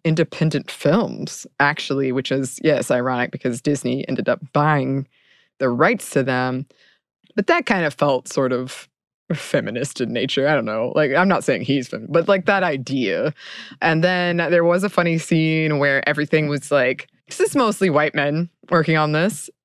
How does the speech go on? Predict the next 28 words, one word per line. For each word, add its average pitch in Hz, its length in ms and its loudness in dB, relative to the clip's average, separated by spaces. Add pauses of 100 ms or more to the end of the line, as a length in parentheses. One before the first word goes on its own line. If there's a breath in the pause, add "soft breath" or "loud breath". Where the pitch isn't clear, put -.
(240)
And 160 120 4
there 160 80 4
was 156 120 2
a 156 80 2
funny 156 280 2
scene 151 300 2
where 139 160 2
everything 147 380 0
was 143 120 -2
all 139 120 2
scheduled, 139 400 0
nothing 131 240 -2
was 131 140 -2
getting 127 260 -2
done. 135 560 0
<laughs> - 40 -20 (540 soft breath)
Um, 147 360 0
and 175 100 4
they 190 120 2
brought 151 320 2
in 165 140 2
a 156 60 2
woman 147 340 2
secretary, - 760 0
and 185 100 -2
she 180 160 0
basically, 185 680 0
like, 147 400 -2